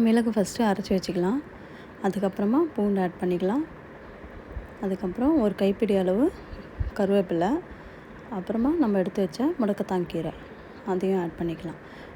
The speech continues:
இதெல்லாமே சேர்த்து இஞ்சியும் இதில் ஆட் பண்ணிக்கோங்க. இஞ்சி நான் காட்டவே இல்லைன்னு நினைக்கிறேன். So, இஞ்சியும் ஆட் பண்ணிக்கோங்க. இதெல்லாமே சேர்த்து கொஞ்சம் கொர கொரப்பாவே அரைச்சிக்கோங்க. பாட்டி ரெடி ஆயிட்டாங்க சமைக்கிறதுக்கு. So,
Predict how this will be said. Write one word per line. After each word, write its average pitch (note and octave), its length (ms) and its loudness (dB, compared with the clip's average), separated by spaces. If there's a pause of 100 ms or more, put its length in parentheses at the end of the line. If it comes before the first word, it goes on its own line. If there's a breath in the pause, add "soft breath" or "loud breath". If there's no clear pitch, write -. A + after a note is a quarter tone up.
(120)
இதெல்லாமே G3 480 4
சேர்த்து G3 320 0
இஞ்சியும் C4+ 380 10
இதில் G3 200 4
ஆட் G3 160 0
பண்ணிக்கோங்க. F3+ 400 4 (140)
இஞ்சி A3 260 6
நான் F#3 400 4
காட்டவே F#3+ 360 0
இல்லைன்னு G3 260 4
நினைக்கிறேன். F3+ 400 2
So, A3 40 0 (200)
இஞ்சியும் G3+ 320 4
ஆட் F3+ 160 -6
பண்ணிக்கோங்க. D3+ 400 0 (640 loud breath)
இதெல்லாமே G3 280 4 (120)
சேர்த்து G#3+ 260 2
கொஞ்சம் A3+ 220 2
கொர F3+ 180 2
கொரப்பாவே F3 520 0
அரைச்சிக்கோங்க. E3 600 -4 (520)
பாட்டி F#3+ 380 0
ரெடி F3 180 0
ஆயிட்டாங்க F3 400 0
சமைக்கிறதுக்கு. E3+ 600 -2 (640 loud breath)
So, G3 140 0